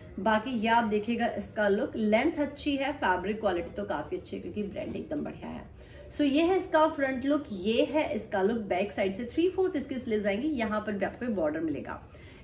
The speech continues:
इसके साथ पैरअप में आएगी सलवार, अफगानी नहीं है, proper सलवार ही है। अगर आपको proper सलवार kind of चाहिए ना, तो कंफर्टेबल ये रहने वाला है। दोनों तरफ इसमें elastic है, ये आप देखो ऊपर belt है, ऊपर की तरफ इसमें पूरे में यहाँ plates डली हुई है, back side आपको बड़ी सी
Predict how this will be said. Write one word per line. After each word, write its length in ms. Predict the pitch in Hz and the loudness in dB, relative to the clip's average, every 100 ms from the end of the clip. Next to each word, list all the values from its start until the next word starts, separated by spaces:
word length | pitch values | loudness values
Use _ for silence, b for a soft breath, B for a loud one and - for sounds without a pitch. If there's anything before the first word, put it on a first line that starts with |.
| - | 2
इसके 280 | 320 - 403 | 2 2 2
साथ 260 | 339 330 | 2 4
पैरअप 260 | 302 262 254 | 4 2 2
में 60 | 269 | 2
आएगी 180 | 240 294 | 2 2
सलवार, 520 | 302 233 185 156 - 226 | 2 2 2 2 0 -2
अफगानी 460 | 220 208 190 214 | 0 2 2 4
नहीं 160 | 226 185 | 2 2
है, 120 | 202 | 0
proper 280 | 202 - 254 | -2 -2 -4
सलवार 600 | - 202 185 160 160 170 | 0 2 2 0 -2 -2
ही 100 | 240 | -2
है। 160 | 202 175 | -2 -2
अगर 180 | 190 185 | -2 -2
आपको 260 | 175 - 240 | -2 -6 -4
proper 340 | 214 175 240 | -2 -2 -4
सलवार 500 | 240 208 170 156 196 | -2 0 2 0 -2
kind 260 | 190 185 185 | -2 0 0
of 100 | 196 | -2
चाहिए 300 | 185 160 151 | -2 -2 -2
ना, 100 | 165 233 - - - - - - - - - - | -2 -6 -14 -18 -18 -18 -20 -20 -20 -20 -18 -4
तो 200 | 226 226 240 - - | 0 2 0 -6 -2
कंफर्टेबल 500 | 196 190 202 190 180 185 | 0 0 -2 0 2 2
ये 60 | |
रहने 240 | 175 147 156 | 2 -2 -2
वाला 200 | 135 147 | -4 -6
है। 180 | 131 B B B B | -8 B B B B
दोनों 300 | 190 240 269 320 | 2 4 6 6
तरफ 240 | 302 302 | 4 4
इसमें 240 | 302 285 | 2 2
elastic 420 | 277 180 196 220 240 | 4 2 0 -2 -2
है, 80 | |
ये 80 | 247 | 0
आप 120 | 202 | 0
देखो 260 | 190 190 254 | 2 0 0
ऊपर 180 | 214 220 | 0 0
belt 380 | 185 180 240 269 | 2 2 0 -2
है, 100 | 330 | -4
ऊपर 380 | 226 - 302 311 | -4 -6 -4 -2
की 120 | 320 | 2
तरफ 280 | 311 294 302 | 4 2 2
इसमें 200 | 294 302 | 2 0
पूरे 240 | 277 269 277 | 0 0 2
में 80 | |
यहाँ 120 | 294 302 | 2 2
plates 420 | 262 262 269 - | 0 -2 -2 0
डली 160 | 277 285 | 2 4
हुई 180 | 285 | 4
है, 140 | 311 254 | 4 6
back 260 | 208 208 - | 4 4 2
side 180 | 262 240 | 0 0
आपको 240 | - 262 | 0 -2
बड़ी 260 | 208 196 | 2 2
सी 120 | 220 | 0